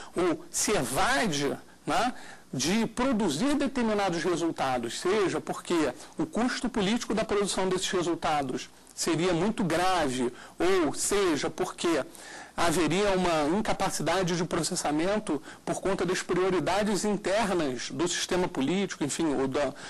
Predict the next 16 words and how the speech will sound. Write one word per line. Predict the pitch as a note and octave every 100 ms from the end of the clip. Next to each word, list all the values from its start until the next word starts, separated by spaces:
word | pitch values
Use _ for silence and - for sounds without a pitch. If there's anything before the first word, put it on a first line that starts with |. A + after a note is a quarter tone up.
| - -
do | D3
jogo | A#2+ E3+ G3 D3
político, | - C3+ F#3 A#3 - - A#2+ - - - - - - - -
e | G#3 G3+ D3+ A2 - -
a | - F#3
agenda | E3 C3 G#3+ A#3+ A3
de | F#3
direitos, | D#3 D#3 F#3+ G#3+ G3 F3+
ela | F3+
acaba | F#3 - G3 G3 G3+ G3 -
sendo | - - F#3 F#3 F#3 F#3+ G3 - -
produzida | A3 A#3 B3 F3 C#3 F3+ G#3 F#3
ou |
avançada | F#3 F#3+ F#3+ F3 C#3+ - F#3 F#3+ G3
por | - G3
ação | G3+ - - F3 F3+